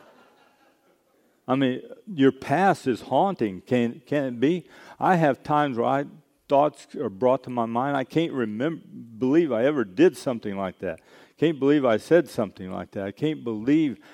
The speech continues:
how fragile, how weak I am. And, and yet, Jesus loves us, and he reminds us that we need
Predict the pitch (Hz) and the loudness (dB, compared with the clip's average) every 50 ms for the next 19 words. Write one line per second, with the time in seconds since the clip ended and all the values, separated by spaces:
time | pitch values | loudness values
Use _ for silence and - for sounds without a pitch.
0 | - _ _ - 127 120 117 107 - - - - 165 160 165 165 147 113 113 104 | -20 _ _ -4 0 2 2 2 0 -4 -4 2 4 6 6 4 2 2 -2 -2
1 | 92 87 98 117 110 104 104 101 110 135 160 160 - - 127 104 101 98 92 90 | -2 -4 -4 -2 -2 -2 -2 -2 -2 -2 -2 -2 -4 -6 -6 -4 -4 -4 -4 -6
2 | 90 82 - - _ 262 180 131 117 104 95 92 _ _ - - - _ _ - | -8 -10 -12 -18 _ -10 -6 -6 -6 -6 -6 -10 _ _ -20 -20 -20 _ _ -6
3 | 127 120 113 117 123 131 143 147 139 123 110 - - 131 120 98 110 123 143 151 | -4 -4 -4 -4 -2 0 4 4 4 4 2 -2 -12 -20 -18 -8 -2 0 2 2
4 | 131 110 107 101 - - - - - _ _ _ _ _ - 127 123 117 107 92 | 2 0 -4 -6 -6 -10 -18 -20 -20 _ _ _ _ _ 0 2 2 2 0 -2
5 | 87 104 87 - - - 147 127 113 104 101 113 131 127 120 113 104 101 98 98 | -8 -12 -12 -12 -12 -8 -6 -4 -4 -4 -4 -4 -4 -4 -4 -4 -4 -6 -6 -6
6 | 104 107 113 120 127 127 123 110 95 98 90 - - 117 110 123 131 110 107 101 | -6 -4 -2 0 0 0 -2 -2 -4 -6 -8 -8 -12 -14 -16 -14 -10 -8 -8 -6
7 | 95 95 95 98 98 95 92 87 - | -6 -8 -8 -6 -6 -6 -6 -10 -12